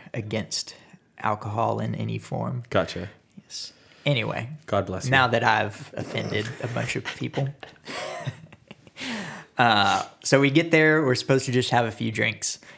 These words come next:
Speaker 1: And, uh, and so we sit down. They bring out, uh, some girls to line up, that, uh, they line up. Well, they tell me that they,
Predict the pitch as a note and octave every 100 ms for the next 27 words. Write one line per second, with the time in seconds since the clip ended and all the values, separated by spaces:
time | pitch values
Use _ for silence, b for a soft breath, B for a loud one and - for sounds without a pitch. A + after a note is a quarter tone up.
0 | B B - A#2+ A2 G2+ G#2 G2 F#2+ F#2
1 | F2+ - - _ _ _ _ _ _ _
2 | _ B2+ A#2 C#3 A#2+ A#2 - D3+ C#3+ C3
3 | C3 C3 B2+ - _ B B B B B
4 | _ _ _ _ - - - C3+ A#2+ A#2+
5 | A#2 A#2 G#2+ - - _ _ _ - B2+
6 | C#3 C#3+ C3 B2 A#2 - - _ _ _
7 | _ _ - A#2 G2 E2 - A#2 G#2+ G#2+
8 | G2+ - A#2 B2 A2+ A#2 - A#2 F2 F2+
9 | D#2+ - - A2 F#2 - _ _ - G2+
10 | E2+ A2 G2+ G#2 G#2 G#2+ D2+ - _ _
11 | _ _ _ _ - - C3 B2 B2 C#3
12 | A#2 B2 C3 A#2+ A2+ B B B - C3
13 | F#2+ F2 - _ _ _ - A#2+ A2